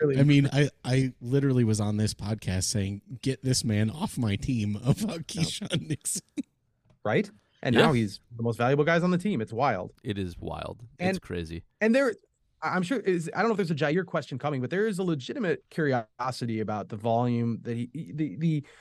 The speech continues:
Speaker 1: amount of time that he's been away, and if that's maybe the player taking his time or the team taking its time. Like, we're good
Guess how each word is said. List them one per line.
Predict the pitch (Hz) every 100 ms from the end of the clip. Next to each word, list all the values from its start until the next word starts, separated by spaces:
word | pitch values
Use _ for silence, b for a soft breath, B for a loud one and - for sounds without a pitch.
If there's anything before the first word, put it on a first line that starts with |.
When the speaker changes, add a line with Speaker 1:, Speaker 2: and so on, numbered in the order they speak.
| B
Speaker 1:
amount | 147 170 240
of |
time | 214 185
that |
he's | 165 156
been | 156
away, | 139 139 120
and | 120
if |
that's | 131 123 - _ _ -
maybe | 139
the | 139
player | - 143 170 165 170 175 170 170 165 160 _ -
taking | 147 170
his | 139
time | 165 165 160
or |
the | 110
team | 110 - 214 277 302
taking | - 311 311 311
its | 302
time. | - 254 285 294
Like, | 180 143 135
we're | 147 196
good | 208 147 139 269 349